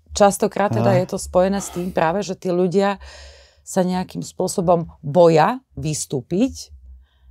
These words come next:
Speaker 1: aj keď, aj keď vidia, že sa rútia do
Speaker 2: Mhm,
Speaker 1: za-, do
Speaker 2: mhm,
Speaker 1: zah-,
Speaker 2: mhm.
Speaker 1: do záhuby a nechajú sa tým radšej zomlieť.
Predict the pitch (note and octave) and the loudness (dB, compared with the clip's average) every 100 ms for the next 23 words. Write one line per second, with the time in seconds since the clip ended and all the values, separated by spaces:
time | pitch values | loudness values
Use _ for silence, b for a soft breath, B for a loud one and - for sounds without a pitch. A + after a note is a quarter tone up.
0 | - E3 F3 F#3+ - F#3 F#3 G3+ E3 G3+ | -2 0 2 0 2 2 2 0 2 2
1 | F#3+ F3+ F3+ - E3+ F3 F#3 - C3 F#3 | 4 2 2 0 0 0 0 2 2 0
2 | - - C#3+ D3 D3+ C#3+ C3 C3+ F3 - | -6 -10 -2 0 2 -2 -2 -6 -4 2
3 | E3 C#3+ A#2+ A#2+ C3 D#3+ A3+ - C#3+ D#3+ | 4 4 0 -2 -4 -4 -4 -2 -2 -4
4 | - F3+ E3+ - E3 - E3+ E3 D#3+ - | -2 -2 -2 -6 -10 -6 -6 -4 -8 -12
5 | - D#3+ D3+ - F3 F3 C#3 C3 C3+ | -2 0 0 -2 -4 -4 -6 -8 -14